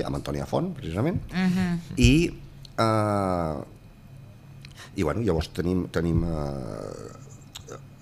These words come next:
Speaker 1: aquesta programació estable amb qualsevol de les tres sales de manera permanent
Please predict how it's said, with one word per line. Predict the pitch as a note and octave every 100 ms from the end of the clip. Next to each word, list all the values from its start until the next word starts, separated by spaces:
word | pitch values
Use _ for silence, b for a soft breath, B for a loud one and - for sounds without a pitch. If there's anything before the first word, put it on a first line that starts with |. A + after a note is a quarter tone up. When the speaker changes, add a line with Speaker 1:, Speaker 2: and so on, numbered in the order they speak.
| - - - - - -
Speaker 1:
aquesta | - F2+ F#2
programació | F#2+ G2 G#2
estable | - B2 F#2 D2 F2+
amb | E2+
qualsevol | E2+ E2 F#2+ G2
de | F#2+
les | F2+
tres | G2+ -
sales | A#2 D#2+ E2+
de |
manera | D#2+ F#2+ G2
permanent | A2 A2+ C#3 E3